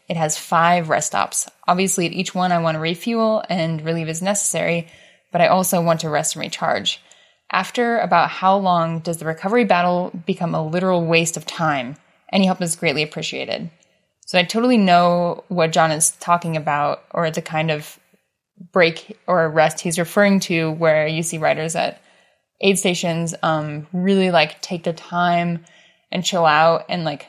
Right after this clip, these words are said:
settle in and, um, even, like, sit down sometimes. And, you know, I think John is asking, at what point does the rest become too much that it's damaging your recovery or you're getting too big in, too big into this, like,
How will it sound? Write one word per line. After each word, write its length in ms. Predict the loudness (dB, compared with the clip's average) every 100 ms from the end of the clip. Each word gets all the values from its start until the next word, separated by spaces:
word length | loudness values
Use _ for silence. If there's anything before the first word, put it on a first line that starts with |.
| _ -12
settle 400 | 0 2 2 0
in 380 | -2 -2 -4 -4
and, 600 | -2 -2 -2 -6 -12 -16 -20 _ _ -4
um, 360 | -4 -2 -8 -12 _ -6
even, 200 | -4 -2
like, 160 | -4
sit 200 | -4 -2
down 280 | 2 2 2
sometimes. 720 | 0 -2 0 0 2 -2 -6
And, 520 | -4 -2 0 -2 -6 -10 _ _ -6
you 140 | -2
know, 320 | 0 -2 -4 -4
I 80 |
think 360 | -2 -2 -2 -8 -6
John 240 | 0 2
is 140 | 0 -2 0
asking, 680 | 0 -2 -4 -4 -4 -6 -10 _ -2
at 180 | 0 2
what 180 | 0 0
point 480 | 0 2 2 -2
does 160 | -4 -2
the 100 | 2
rest 300 | 4 2 0
become 460 | -8 -4 -2 -4 -6
too 180 | -4
much 300 | -4 -4 -4 -2
that 120 | 0
it's 320 | 0 -2 -2 _ _ -4
damaging 600 | 2 4 2 0 0 0
your 120 | -2
recovery 460 | -2 -2 0 2 2
or 180 | 2 2
you're 160 | 0
getting 280 | -2 -2 -2
too 100 | -4
big 200 | -2 -2
in, 260 | -4 -6 -8 _ _ _
too 120 | -2
big 180 | 0 0
into 220 | 0 -4
this, 260 | -6 -4 -4
like, 280 | -4 -8